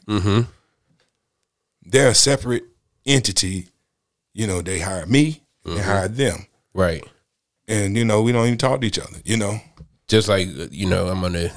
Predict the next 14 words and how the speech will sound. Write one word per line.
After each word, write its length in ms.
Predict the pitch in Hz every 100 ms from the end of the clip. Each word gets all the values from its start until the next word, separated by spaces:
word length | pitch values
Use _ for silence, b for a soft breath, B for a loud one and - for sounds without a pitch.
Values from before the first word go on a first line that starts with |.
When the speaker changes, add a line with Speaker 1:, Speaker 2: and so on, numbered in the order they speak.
| -
Speaker 1:
film 420 | - 110 101 95
and 140 | 87
video 380 | 92 113 101 90
side 260 | 92 87 85
of 100 | 85
things. 460 | 87 85 85 82 - B B B B B
The, 500 | 85 98 90 85 82 - 82
the, 720 | 87 85 82 78 60 76 - -
you'll 320 | 92 98 101 98 -
have 260 | 82 95 90
a 80 |
different 640 | 87 87 107 110 - 95 -
sound 440 | - 110 107 95
guy. 280 | 90 82 80